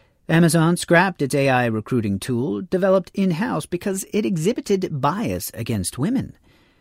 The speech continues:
That said, it's still early innings. Over the next few years, startups will be actively tweaking their software to improve performance and reduce bias.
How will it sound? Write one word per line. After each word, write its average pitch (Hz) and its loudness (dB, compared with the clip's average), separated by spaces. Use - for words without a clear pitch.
That 165 4
said, 131 0
it's 107 -4
still 160 0
early 107 -2
innings. 123 -2
Over 190 4
the 190 6
next 226 2
few 214 2
years, 180 4
startups 208 -6
will 170 -2
be 151 2
actively 143 0
tweaking 147 -2
their 67 -4
software 113 -6
to 156 -2
improve 233 -2
performance 165 0
and 165 -4
reduce 143 -2
bias. 120 -8